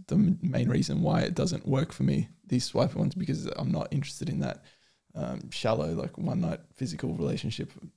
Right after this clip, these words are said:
Whereas, yeah, I, like, more power to you if that's what you're in for. It's just the understanding that that's kinda what you're gonna get with these apps. It's unlikely. It could happen that you form a meaningful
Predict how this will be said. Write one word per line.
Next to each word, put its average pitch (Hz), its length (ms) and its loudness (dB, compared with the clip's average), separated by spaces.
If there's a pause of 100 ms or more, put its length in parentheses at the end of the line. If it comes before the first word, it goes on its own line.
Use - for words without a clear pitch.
(960)
Whereas, 135 260 6
yeah, 135 220 8
I, 82 320 6 (440)
like, 180 160 4 (600)
more 180 180 2
power 151 240 8
to 135 120 2
you 127 140 4
if 117 80 0
that's 117 220 0
what - 120 0
you're 120 160 0
in 139 120 2
for. 123 300 0
It's - 120 -4
just - 300 -6 (760)
the 117 100 4
understanding 123 640 4
that - 160 4 (580)
that's 123 220 2
kinda 120 240 4
what 113 160 4
you're 110 120 2
gonna 120 160 0
get - 260 0
with - 100 -4
these 175 200 0
apps. 143 220 -2
It's - 180 -4
unlikely. 127 540 2
It - 160 0
could 180 200 4
happen 127 480 4
that - 140 0
you 156 180 0
form - 300 0
a - 120 0
meaningful 135 680 0